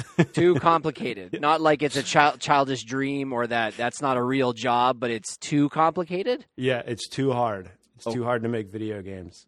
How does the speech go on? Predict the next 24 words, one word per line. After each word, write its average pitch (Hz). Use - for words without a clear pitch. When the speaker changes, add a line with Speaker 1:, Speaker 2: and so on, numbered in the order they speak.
Speaker 2:
Okay. 113
Speaker 1:
I 131
should 160
have 151
listened 127
to 110
them. 90
It's 107
very 123
hard 113
to 107
make 117
<laughs> 143
video 180
Speaker 2:
Yeah, 160
Speaker 1:
games. 123
Speaker 2:
and 127
we'll, 160
we'll 156
get 156
into 170
that, 107
man. 110
Absolutely. 120